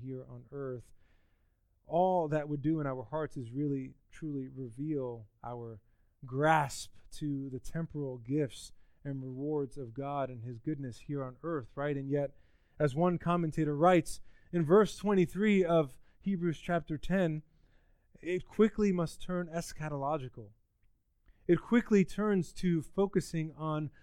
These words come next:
the future promises of God, focusing on the future work of God, the future glory with,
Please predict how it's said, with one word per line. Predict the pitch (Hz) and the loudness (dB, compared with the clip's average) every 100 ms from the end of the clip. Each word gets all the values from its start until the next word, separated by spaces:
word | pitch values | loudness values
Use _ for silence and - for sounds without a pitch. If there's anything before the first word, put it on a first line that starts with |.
| - | -8
the | 151 147 | -2 -2
future | - 165 220 196 180 | -2 2 2 2 -4
promises | - 170 165 151 - 131 | -4 -6 -6 -6 -8 -10
of | 123 117 | -8 -4
God, | 131 110 110 - _ _ _ | -4 -6 -10 -20 _ _ _
focusing | 190 185 175 170 170 | 0 2 0 -2 -4
on | 156 170 160 | -2 -2 -2
the | 156 | -4
future | - 185 214 - 180 | -4 -4 -4 -2 -4
work | 147 160 180 151 - - _ _ | -2 2 2 2 -6 -20 _ _
of | 165 170 151 127 - - _ 139 | 0 4 4 0 -8 -20 _ -6
God, | 143 156 123 107 117 - _ _ - | -4 -4 -6 -10 -20 -20 _ _ -6
the | 156 | 0
future | 202 202 190 | 0 4 6
glory | 147 147 196 202 175 160 135 _ _ _ - | 6 4 6 8 6 4 -2 _ _ _ -4
with, | 156 190 170 | 4 6 6